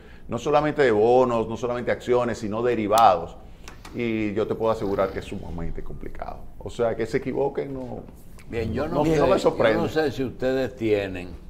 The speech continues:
Speaker 2: el estudio de esto que les voy a plantear. La seguridad social tiene, es un mundo aparte en la economía.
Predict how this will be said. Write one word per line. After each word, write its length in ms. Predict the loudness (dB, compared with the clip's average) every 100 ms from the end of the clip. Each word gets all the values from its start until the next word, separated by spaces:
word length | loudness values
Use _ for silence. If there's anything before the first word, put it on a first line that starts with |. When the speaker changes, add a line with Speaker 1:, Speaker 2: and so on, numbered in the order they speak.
| -16 -18 -18 -10
Speaker 2:
el 180 | -4 -2
estudio 580 | -2 -2 -4 -2 2 2
de 80 | 0
esto 180 | -2
que 80 | 0
les 100 | 0
voy 180 | 2 0
a 40 |
plantear. 420 | -2 -8 -8 -10 -6
La 160 | -6
seguridad 480 | -4 -4 -2 -2 -4
social 720 | -4 -10 -4 2 4 4 -4 -14 -20 -20 -20 -18 -16 -16 -12
tiene, 340 | -6 -6 -4 -4
es 60 |
un 180 | -4 -4
mundo 300 | -2 2 2
aparte 560 | 4 4 4 4 -2 -4
en 80 |
la 80 | -2
economía. 720 | -2 -4 -4 -6 -6 -6 -6